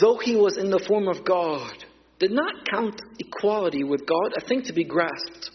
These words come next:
He didn't just want to stay in his abode and on his throne in heaven with the cherubim and seraphim praising him all the time. Yeah, that always is and always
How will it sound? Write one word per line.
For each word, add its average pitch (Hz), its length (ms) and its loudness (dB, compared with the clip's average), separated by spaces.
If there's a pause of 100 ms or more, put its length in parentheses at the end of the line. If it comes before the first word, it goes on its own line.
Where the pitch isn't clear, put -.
(680)
He 190 100 -4
didn't 233 300 0
just 196 360 -4
want 196 220 0
to - 60 -6
stay 190 220 2
in 180 220 -2
his 165 160 -4
abode 165 440 2
and 147 120 -2
on 151 140 -2
his 160 120 -2 (120)
throne 170 520 0
in 156 140 -4
heaven 170 400 0 (460)
with - 140 0
the 160 80 2 (100)
cherubim 190 300 2
and 165 160 -2
seraphim 175 340 0
praising 165 360 0
him 143 140 0
all 147 120 0
the 143 80 -10
time. 180 220 -4 (120)
Yeah, 147 320 -2
that - 340 -2
always 202 360 4
is 185 320 0
and 151 240 -6
always 185 340 4